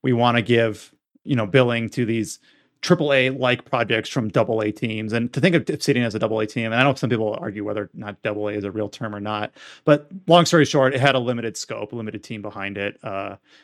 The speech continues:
so it was kinda constrained, but tried to outreach its bounds. And to some extent, it s-, to some extent it succeeded. To some extent, it kinda fell a little flat, I think. Uh,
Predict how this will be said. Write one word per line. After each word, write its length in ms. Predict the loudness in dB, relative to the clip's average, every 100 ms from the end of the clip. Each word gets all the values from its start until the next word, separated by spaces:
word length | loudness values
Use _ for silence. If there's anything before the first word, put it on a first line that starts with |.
| _ _ -12
so 360 | -6 -6 -4 -4
it 100 | -2
was 160 | -2 0
kinda 220 | 2 2
constrained, 520 | 2 2 2 2 -2 -4
but 160 | -2
tried 160 | 2 2
to 160 | 2
outreach 320 | -2 -4 -6 -8
its 100 | -8
bounds. 500 | -6 -4 -6 -8 _ -8
And 220 | -6 -6
to 80 | -10 -8
some 240 | 0 2
extent, 300 | 2 2 2
it 40 | 0
s-, 260 | -6 -8 -6
to 140 | -4
some 180 | -2 -2
extent 300 | 0 0 0
it 40 |
succeeded. 500 | -2 -4 -4 -4 -6
To 80 | -10
some 180 | -8 -6
extent, 440 | -4 -4 -6 -8 -8
it 160 | -8
kinda 220 | -6 -8
fell 200 | -4 -2
a 20 | 0
little 160 | -2
flat, 360 | -4 -6 -6 -4
I 120 | -2 -2
think. 320 | -2 -8 -12 -20 -20 -20 _ -10
Uh, 400 | -2 0 0